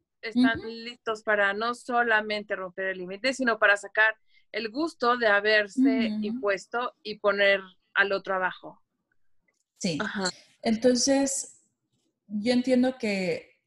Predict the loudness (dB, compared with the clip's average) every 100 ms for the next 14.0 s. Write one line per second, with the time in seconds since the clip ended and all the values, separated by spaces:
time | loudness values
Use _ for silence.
0 | _ _ _ _ -6 -4 -2 -2 -4 -6
1 | -8 -10 -16 _ _ _ _ _ -4 -2
2 | -2 2 2 4 2 -2 -2 -2 -2 -6
3 | -6 -8 -10 _ _ 4 4 -4 -10 _
4 | -20 -20 _ _ -4 -4 0 0 0 0
5 | 0 2 2 4 2 0 -2 0 0 2
6 | 0 -2 -8 -8 -4 0 0 0 -2 0
7 | 0 -2 -4 -6 -2 -4 -4 -16 _ _
8 | _ _ -6 -6 -10 -8 -6 0 0 2
9 | 2 0 0 -2 -4 -6 -6 -6 -4 -2
10 | -2 -4 -6 -4 -4 -4 -10 _ _ _
11 | _ _ _ _ 2 4 4 2 2 0
12 | -2 -6 -8 -12 -20 -20 _ _ _ _
13 | _ _ _ -10 -6 -6 -4 -6 -8 -14